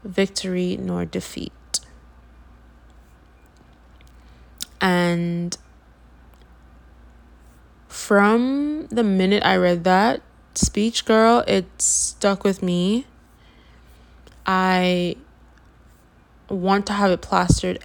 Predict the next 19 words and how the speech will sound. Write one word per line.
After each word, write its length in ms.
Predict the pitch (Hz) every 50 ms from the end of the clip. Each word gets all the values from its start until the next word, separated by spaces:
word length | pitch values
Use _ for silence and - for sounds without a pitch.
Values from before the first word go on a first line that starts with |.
| - -
everywhere. 800 | 190 196 175 180 185 180 170 175 170 165 170 180 190 220 240 - - _ - - - _ - - - - - - - - - - - -
And 200 | 185 185 185 185
now 300 | 185 185 185 190 196 - -
I'm 260 | - 190 185 185 185
leaving 380 | 190 185 185 170 185 180 180 175
it 140 | 175 -
with 220 | - 180 175 - -
you. 560 | 175 170 170 165 165 170 175 185 202 214 214 - - -
And 160 | 190 180 180
I'm 140 | 180 180 180
hoping 580 | 175 - 185 180 175 175 - 180 170 170 170
that 220 | 170 170 170 - - _ _ - - - - - _ _ _ - 214
that 280 | 202 185 190 185 -
is 120 | - 185 -
something 580 | - - 196 190 185 180 185 180 175 175 175
that 480 | 170 175 170 170 170 165 165 - - - - - - - - - - - - - - - - _ _ _ - _ - -
really 500 | 190 180 175 196 196 196 190 190 185 180
motivates 1000 | 180 175 175 175 175 175 180 180 175 - 175 170 170 170 170 165 - - -
you 460 | 175 175 175 - - - - - 190